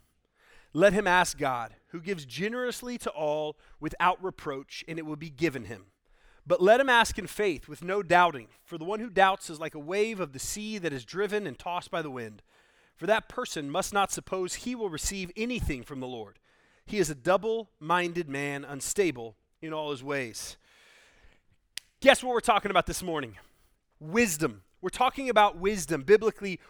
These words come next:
we see in James really a how we get wisdom. And so we're gonna unpack really this biblical idea of why we need it,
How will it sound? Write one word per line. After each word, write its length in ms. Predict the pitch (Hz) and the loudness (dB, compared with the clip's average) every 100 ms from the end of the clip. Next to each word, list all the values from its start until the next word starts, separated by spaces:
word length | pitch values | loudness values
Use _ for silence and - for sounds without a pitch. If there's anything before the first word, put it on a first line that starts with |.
| - | -8
we 80 | 190 | -2
see 420 | - 240 254 226 | 2 2 0 -2
in 140 | 214 | -4
James 540 | 143 175 202 180 151 170 | -4 0 4 4 0 -2
really 260 | 233 214 | 0 2
a 180 | 185 160 - - | 2 0 -6 -10
how 480 | - 202 233 233 214 | -4 4 6 6 4
we 180 | 196 190 | 0 -8
get 300 | 139 196 165 | 0 0 2
wisdom. 420 | 190 185 139 143 | 2 2 2 -6
And 80 | 139 | -6
so 140 | 170 | -8
we're 140 | 165 233 | -6 -4
gonna 160 | 254 | -4
unpack 580 | 202 226 - 220 208 - - - - | -4 -4 2 2 2 -2 -20 -16 -6
really 200 | 220 196 | -4 -2
this 160 | 175 | -4
biblical 580 | 127 120 202 226 - 202 | -2 2 2 2 -2 0
idea 340 | 185 156 214 | 0 -2 0
of 100 | 185 | 0
why 260 | 127 180 226 | 2 4 4
we 180 | 220 220 | 0 -6
need 220 | 214 220 | -4 0
it, 240 | 233 - | 0 0